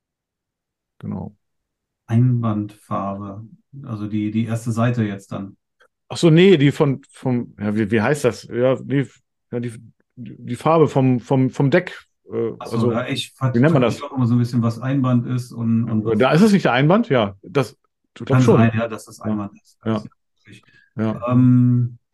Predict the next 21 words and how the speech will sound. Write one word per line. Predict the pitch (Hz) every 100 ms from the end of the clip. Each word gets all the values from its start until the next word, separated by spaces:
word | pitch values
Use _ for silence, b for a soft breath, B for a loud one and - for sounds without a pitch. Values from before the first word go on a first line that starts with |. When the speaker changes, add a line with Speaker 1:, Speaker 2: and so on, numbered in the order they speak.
| - - _ b b
Speaker 2:
das | 143 143
mache | 175 190
ich | 190
immer | 202 180 175
schon, | 175 165 165 - -
ähm, | 147 151 151 156 147 156 160 -
bei | 156 143 - 139 139
der, | 139 135
bei | 139
der, | 139
bei | 127 - 135
der, | 135
bei | 127 135
der | 131
Buchung, | 127 139 160 110 107
beim | 110 113
Gespräch | 110 - 131 110 -
definieren. | 127 117 113 127
Speaker 1:
Ach |
so, | 110 147
echt? | 190 -